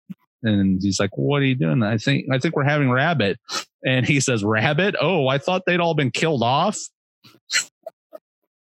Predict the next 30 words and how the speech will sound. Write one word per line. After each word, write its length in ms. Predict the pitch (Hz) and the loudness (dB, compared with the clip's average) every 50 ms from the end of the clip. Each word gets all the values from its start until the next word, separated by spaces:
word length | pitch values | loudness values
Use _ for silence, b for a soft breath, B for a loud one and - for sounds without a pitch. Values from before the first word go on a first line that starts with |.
| _ _ _ _ _ | _ _ _ _ _
And 220 | - 156 156 151 151 | -4 -2 0 2 2
then 120 | 151 151 | 2 2
there's 200 | 147 143 139 131 | 2 2 2 0
some 140 | - 151 147 | 0 0 2
other, 200 | 139 135 135 143 | 2 2 2 0
like, 200 | 135 127 127 123 | 0 0 0 0
other 200 | 127 123 127 127 123 | 0 0 2 2 2
lines, 560 | 120 120 120 120 120 120 120 120 117 - - | 2 2 2 2 2 2 2 2 0 0 0
like, 160 | 127 117 110 - - | 0 -2 -2 -2 -4
like 260 | 120 127 117 113 98 - - - | -2 0 0 0 0 -4 -6 -4
Carol's 240 | - 131 120 110 95 | -2 0 0 0 0
like, 160 | 113 104 - | 0 -2 0
"Oh, 380 | 131 131 127 127 123 117 117 117 | 0 0 0 0 0 0 -2 -2
we, 300 | 120 117 117 123 131 131 | -2 -2 0 0 0 0
we 160 | - 127 127 123 | 0 0 0 2
got 220 | 127 123 123 - | 2 0 0 0
them 100 | 123 113 | -2 -2
from 160 | 107 - 113 | 0 0 2
our 100 | 110 104 101 | 0 0 0
friend 280 | - 123 117 120 120 | 0 0 2 2 2
of 100 | 113 98 | 2 2
ours." 380 | 104 98 98 95 92 95 92 - | 2 2 2 2 2 0 0 0
And, 240 | 107 107 104 110 - - - | 2 2 2 0 0 -2 -2
and 240 | - 117 110 104 101 | 0 2 2 0 0
Colin 320 | - - 117 110 107 107 104 | 0 0 0 2 2 2 0
just 160 | 104 101 - | 0 0 0
says, 220 | 110 101 95 90 - | 0 0 -2 0 0
"Oh, 160 | 143 113 101 95 - | 0 0 0 -2 -2
poor 140 | - 135 120 | -2 -2 -2
Bunny." 500 | 110 101 110 107 110 104 90 87 85 | 0 0 0 2 2 2 2 0 -2